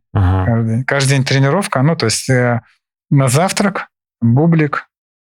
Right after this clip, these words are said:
Speaker 2: чай, а потом в спортзал где-то на час идёшь, растягиваешься, какие-то упражнения делаешь, кокосики закачиваешь. А,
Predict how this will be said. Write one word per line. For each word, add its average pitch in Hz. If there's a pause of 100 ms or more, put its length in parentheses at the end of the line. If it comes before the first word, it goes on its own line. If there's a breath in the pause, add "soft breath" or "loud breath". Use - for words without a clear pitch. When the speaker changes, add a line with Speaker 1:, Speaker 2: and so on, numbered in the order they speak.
Speaker 2:
чай, 151 (800)
а 131
потом 117
в -
спортзал 139
где-то 120
на 117
час - (380)
идёшь, 117
растягиваешься, 135
какие-то -
упражнения 127
делаешь, 123 (280)
кокосики 131 (100)
закачиваешь. 123 (720)
А, 131